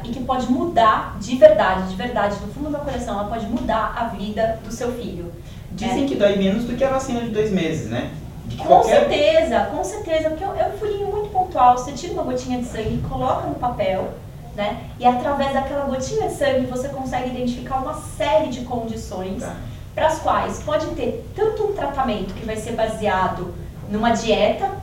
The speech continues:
Speaker 1: ou
Speaker 2: Sim.
Speaker 1: seja, a criança não vai poder, por exemplo, deixar de, não vai poder comer determinado tipo de alimento,
Speaker 2: Sim.
Speaker 1: né? Até tratamentos que vão desde terapias, como fisioterapia,
Speaker 2: Sim.
Speaker 1: fisioterapia respiratória, fisioterapia motora,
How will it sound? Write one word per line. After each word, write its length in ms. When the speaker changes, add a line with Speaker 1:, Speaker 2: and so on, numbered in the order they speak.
Speaker 1:
ou 100
Speaker 2:
Sim. 80
Speaker 1:
seja, 300
a 80
criança 500
não 140
vai 160
poder, 260
por 80
exemplo, 340
deixar 440
de, 380
não 100
vai 180
poder 240
comer 400
determinado 540
tipo 260
de 80
alimento, 360
Speaker 2:
Sim. 240
Speaker 1:
né? 220
Até 300
tratamentos 800
que 200
vão 420
desde 440
terapias, 1000
como 260
fisioterapia, 1120
Speaker 2:
Sim. 320
Speaker 1:
fisioterapia 560
respiratória, 800
fisioterapia 580
motora, 720